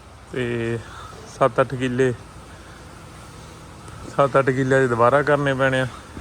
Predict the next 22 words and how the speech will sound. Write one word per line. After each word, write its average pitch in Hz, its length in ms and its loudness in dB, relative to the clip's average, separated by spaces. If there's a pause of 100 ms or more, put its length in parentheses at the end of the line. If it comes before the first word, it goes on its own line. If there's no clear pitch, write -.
(260)
ਮੀਂਹ 127 180 -2
ਪੈ 127 220 4
ਗਿਆ 120 180 4
ਸੀ 120 80 -2
ਕਿਉਂਕਿ 123 340 -2
ਜਦ 120 220 -2
ਹੀ 131 80 -4 (960)
ਸਵੇਰ 127 320 4
ਵਾਲਿਆਂ 127 300 2
ਦੇ 127 140 -2
ਤਾਂ 127 180 2 (320)
ਮੀਂਹ 135 300 -2
ਆਇਆ 139 200 2
ਸੀ 131 120 -2
ਦੋ 123 200 2
ਕੁ 123 100 -2
ਵਜੇ, 143 240 2
ਜਿਹੜੇ 143 220 2
ਸਵੇਰੇ 127 340 2
ਸਵੇਰੇ 131 260 2
ਕਰੇ 127 260 2
ਸੀ 131 180 -2